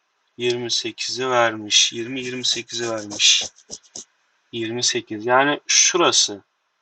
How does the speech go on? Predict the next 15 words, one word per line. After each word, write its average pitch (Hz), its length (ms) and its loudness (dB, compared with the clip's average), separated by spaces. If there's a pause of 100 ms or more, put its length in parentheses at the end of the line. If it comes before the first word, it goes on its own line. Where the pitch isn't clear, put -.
(120)
gösteriyor 160 520 0
da 156 60 0
yani 135 160 0
ben 151 240 -2 (300)
bu - 80 -4
tutmaz 151 420 0
diye 147 120 -6
tahmin 131 300 2
ediyorum 107 380 -6
şu - 160 -2
an. 95 120 -16 (420)
Yani 95 200 -4
ben 127 160 4
tut-, - 200 -16 (280)
ben 117 200 -8